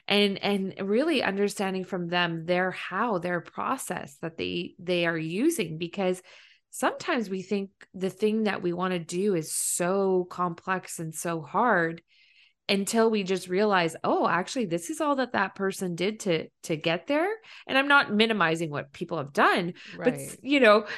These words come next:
Speaker 1: I've, I've even just starting the podcast, I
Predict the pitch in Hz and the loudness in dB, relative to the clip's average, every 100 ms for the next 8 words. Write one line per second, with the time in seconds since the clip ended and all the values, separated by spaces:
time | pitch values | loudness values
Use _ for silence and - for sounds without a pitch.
0 | - - 240 269 339 - 220 302 285 269 | -12 0 4 4 2 4 4 2 -2 -2
1 | 330 285 269 - 220 214 202 190 - 359 | -2 -2 -2 0 2 2 0 -6 2 4
2 | 415 - 233 185 180 170 | 4 2 -2 -2 -2 -4